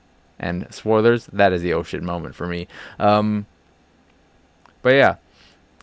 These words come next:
cool. But I'm sad that D M C just came and went and didn't make much of a impact other than the aesthetics. It seems somewhat similar. Uh, duh, duh, duh.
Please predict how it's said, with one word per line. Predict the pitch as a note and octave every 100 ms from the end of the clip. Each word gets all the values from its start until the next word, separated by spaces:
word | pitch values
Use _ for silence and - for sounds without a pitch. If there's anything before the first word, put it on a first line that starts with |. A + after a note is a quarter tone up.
| _
cool. | - D#3+ E3 E3 D3+ _ _ -
But | A#2 A2 - _ -
I'm | G#2+
sad | - G#2+ G2+
that | F#2+ F2+ - G2+
D | F#2+ F#2
M | F2
C | F2+ E2+
just | F2 - - _ _ _ _
came | F#2+ F2+ E2+
and | E2+
went | E2+ E2
and | F2+ E2+ E2+ F2 _ _ -
didn't | F2+ F2
make | F2 F2 - -
much | F2+ F2+
of | F2+
a | E2+ E2+ E2+ F2 - _ _ _ - - - - -
impact | A#2 A2 G2+ F#2 -
other | G2+ G2 F#2+
than | F#2+ F#2+ G2 F#2 _ _
the | F#2
aesthetics. | F2+ - G#2 F#2 F#2 - -
It | G2 F2
seems | - F2 E2+ - -
somewhat | - F#2 F2 -
similar. | - E2+ D#2+ E2+ F#2+ _ -
Uh, | G#1+ G1+ G1+ G1+ -
duh, | F#2+
duh, | -
duh. | - F2+ E2 D#2+ D#2+